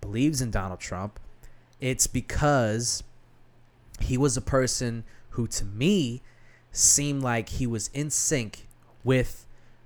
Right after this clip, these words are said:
what was going on, and he was paying attention,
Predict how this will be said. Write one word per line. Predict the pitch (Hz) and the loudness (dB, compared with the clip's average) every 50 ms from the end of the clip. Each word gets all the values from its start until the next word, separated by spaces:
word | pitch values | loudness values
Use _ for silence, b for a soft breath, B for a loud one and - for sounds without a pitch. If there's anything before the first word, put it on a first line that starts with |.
| b b | b b
what | - 131 143 147 | 0 0 2 2
was | 160 156 127 - | 2 0 0 0
going | - 139 131 131 127 123 | 0 0 0 0 -2 -2
on, | 113 110 107 107 107 110 113 110 b b b b b b b b | -4 -4 -4 -4 -6 -6 -8 -12 b b b b b b b b
and | 113 110 | -12 -10
he | 104 - - 139 | -8 -4 -4 -2
was | 120 113 - | -2 -4 -2
paying | - - - 160 156 143 127 | 0 2 4 4 4 2 0
attention, | 117 - - - 196 202 - - - 113 101 98 107 113 | -2 0 4 4 4 6 4 2 0 0 -2 -4 -6 -8